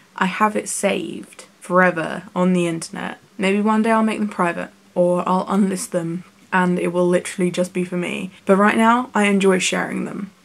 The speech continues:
I've seen more blog posts and articles and stuff that are just people complaining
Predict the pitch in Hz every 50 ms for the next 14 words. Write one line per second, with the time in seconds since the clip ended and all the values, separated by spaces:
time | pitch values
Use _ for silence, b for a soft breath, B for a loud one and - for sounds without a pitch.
0 | B B B B - 220 190 - 254 240 240 233 208 190 180 175 180 175 180 -
1 | 170 170 175 175 - 165 160 - - 156 160 156 - - 165 165 175 160 160 -
2 | - 151 156 151 - 156 - - B B B B B B - - - 208 196 277
3 | 285 - - 311 294 302 277 277 254 240 226 - - 175 170 170 170 170 175 190
4 | 208 226 220